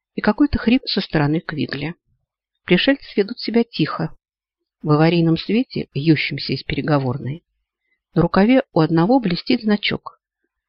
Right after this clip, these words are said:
Строчная «М» с хвостиком-стрелочкой, как зодиакальный скорпион.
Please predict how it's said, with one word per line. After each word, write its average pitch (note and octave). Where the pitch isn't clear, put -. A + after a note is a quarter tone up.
Строчная G3+
«М» D3
с -
хвостиком-стрелочкой, -
как -
зодиакальный G3+
скорпион. -